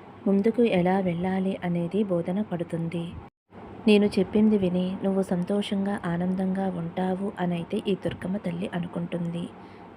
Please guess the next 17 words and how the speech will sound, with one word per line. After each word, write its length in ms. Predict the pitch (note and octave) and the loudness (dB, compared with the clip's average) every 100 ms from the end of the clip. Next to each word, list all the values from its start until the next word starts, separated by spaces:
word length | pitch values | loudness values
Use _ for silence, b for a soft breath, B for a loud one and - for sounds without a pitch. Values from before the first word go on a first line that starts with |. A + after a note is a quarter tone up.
| - | -4
సంతోషంగా 640 | F3+ F3 G3+ - A3 A3+ | -4 0 -2 0 0 2
ఉండు 240 | G#3 F3 E3+ | 0 0 -2
బిడ్డ 260 | F#3 F3 | -4 -4
అనైతే 520 | F3 - F3 E3+ F3 F3 | -4 -2 -2 -4 -4 -4
మన 100 | E3+ | -4
దుర్గమ్మ 380 | E3+ - E3 | -6 -8 -10
తల్లి 360 | E3 E3 E3+ G3+ | -8 -6 -4 -2
మంచి 340 | G3 E3+ - | -2 -4 -6
సందేశం 480 | B3+ F#3 E3+ E3 E3+ | -4 -4 -4 -6 -8
అందించారండి. 840 | E3 D#3+ D#3+ E3 D#3+ E3 E3+ A3 A4+ B B B B B G3 | -8 -8 -8 -8 -8 -6 -4 -4 -4 B B B B B -2
ఈ 60 | |
సందేశం 520 | F#3+ E3+ E3 F3 F#3+ | 0 -2 0 0 0
మీ 80 | F#3 | 0
అందరికీ 380 | E3 D#3+ F3 F3 | -2 -4 -6 -4
నచ్చింది 440 | E3 D3+ - E3+ | -6 -6 -8 -6
అనుకుంటున్నాను 600 | E3+ F3 - E3+ E3 E3+ | -6 -6 -8 -8 -6 -8
ఫ్రెండ్స్. 360 | E3+ G3 D4+ | -6 -2 -2